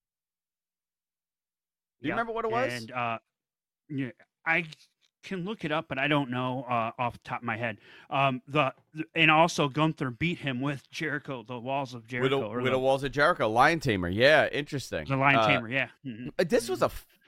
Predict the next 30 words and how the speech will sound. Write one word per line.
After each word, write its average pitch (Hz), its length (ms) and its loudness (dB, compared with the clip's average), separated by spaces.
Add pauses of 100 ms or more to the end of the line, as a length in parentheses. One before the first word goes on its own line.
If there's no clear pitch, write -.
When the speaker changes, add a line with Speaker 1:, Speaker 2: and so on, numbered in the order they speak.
Speaker 1:
fascinating 151 640 2
show. 107 440 2
There 107 160 -2
was 170 160 -4
a 160 60 0
lot 147 340 4
of 135 220 0
references 104 640 -2
here. 87 140 -6
They 101 160 -4
referenced 131 720 -4
All 117 300 4
In, 117 280 -2 (1500)
uh, 92 400 4
for 120 140 -6
Speaker 2:
Yeah. 156 120 -4
Speaker 1:
Cody. 131 380 2 (320)
They 120 120 0
brought 131 240 4
up 131 120 2
that 120 120 -2
this 123 160 -4
is 120 140 -6
his 117 160 -6
first, 131 560 0
you 123 120 -2
know, 104 140 2
War 120 300 2
Games 123 400 -2
match, 117 500 -2